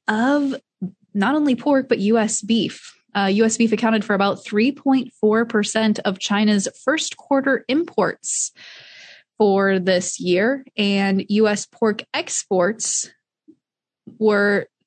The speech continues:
a new value and volume record for March, with a lot of those going to China. So it's definitely been supportive to see this demand-driven market that we're, that we continue to be in and continue to see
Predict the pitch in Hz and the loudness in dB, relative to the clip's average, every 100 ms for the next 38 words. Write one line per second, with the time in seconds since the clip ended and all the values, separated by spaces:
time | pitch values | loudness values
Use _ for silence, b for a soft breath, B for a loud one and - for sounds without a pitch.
0 | _ - 190 214 311 302 196 208 240 294 | _ -4 2 4 4 2 2 0 0 0
1 | 294 311 254 240 196 185 233 262 277 220 | 0 0 0 0 0 0 0 2 2 2
2 | 196 214 226 208 202 - 185 196 262 262 | 2 0 0 0 -2 -4 0 2 0 -2
3 | - 208 175 170 170 214 208 185 185 185 | -2 -2 0 0 0 0 2 2 0 -2
4 | - 185 185 185 185 - - 180 175 175 | -2 0 2 0 -2 -6 -8 -4 -2 -4
5 | 196 - - 196 208 233 196 190 - - | -6 -10 -6 -2 2 2 2 -2 -4 -2
6 | 165 151 196 - B B B B B - | -2 -2 -6 -14 B B B B B -18
7 | - 269 277 285 277 240 247 240 226 226 | -4 -2 0 0 2 2 2 0 -2 0
8 | 226 220 220 214 - 220 208 196 196 - | 2 0 0 -4 0 0 2 2 0 -2
9 | 185 185 185 190 190 196 - 185 185 175 | 0 2 2 2 0 -2 -2 0 0 -2
10 | 180 190 233 226 - 180 _ 190 170 180 | -4 -2 -2 -2 -2 -4 _ -6 -2 -2
11 | 175 185 - 269 302 240 208 185 240 285 | -2 -6 -2 2 2 2 0 2 2 2
12 | 190 170 185 196 196 - 190 - 214 220 | 0 -2 0 0 0 0 -4 0 2 2
13 | 220 220 202 - 202 190 190 | 2 0 -2 -2 0 0 -2